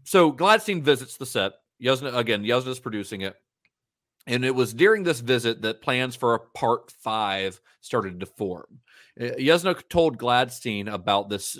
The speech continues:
this story idea that he'd been brainstorming that involved an evil toy maker whose toys come to life to do his evil bidding. Not breaking new ground here. I mean, Brian Yuzna's old buddy Stuart Gordon made a movie called Dolls.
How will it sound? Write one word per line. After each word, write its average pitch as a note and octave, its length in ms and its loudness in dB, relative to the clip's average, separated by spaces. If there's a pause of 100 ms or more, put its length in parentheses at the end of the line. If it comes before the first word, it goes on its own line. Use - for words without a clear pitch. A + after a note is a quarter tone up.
this D3+ 200 -2
story F#3 380 4
idea G2 280 0
that G2+ 100 -6
he'd A2+ 120 -6
been G#2 140 -8
brainstorming F#2+ 680 -6
that G2+ 100 -2
involved G#2 440 0
an G2 120 -8
evil C3+ 300 -2
toy B2+ 280 0
maker A2+ 380 -4
whose G2+ 240 -8
toys B2 440 0
come B2+ 200 -4
to A#2 100 -2
life G#2 300 0
to G2 80 -16
do G2+ 140 -4
his G2 180 -4
evil F#2+ 280 -6
bidding. F2+ 420 -10 (800)
Not D#3 400 6 (280)
breaking D3 360 2
new C#3 160 4
ground D3+ 420 4
here. D3 460 4 (440)
I B2+ 120 4
mean, A2+ 340 0 (600)
Brian B2+ 420 2
Yuzna's B2 340 0
old A2+ 220 0
buddy A#2 260 4
Stuart A2 280 -2
Gordon C3 440 2
made G#2+ 180 0
a A2 40 0
movie A2 260 -2
called F2+ 300 -2
Dolls. C3+ 640 4